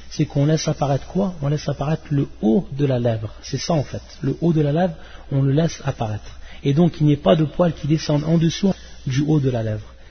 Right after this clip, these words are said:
C'est ce qui est demandé en fait dans qassu sharib. Et maintenant, le shir,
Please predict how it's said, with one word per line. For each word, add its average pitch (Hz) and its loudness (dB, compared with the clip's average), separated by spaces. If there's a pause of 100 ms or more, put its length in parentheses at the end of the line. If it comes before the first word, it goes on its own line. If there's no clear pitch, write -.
(100)
C'est 160 -4
ce - -6
qui 165 0
est 147 2
demandé 147 4
en 151 4
fait 139 -2
dans 139 0 (200)
qassu 147 -2
sharib. 117 -2 (760)
Et 151 4
maintenant, 185 8
le 190 6
shir, 208 0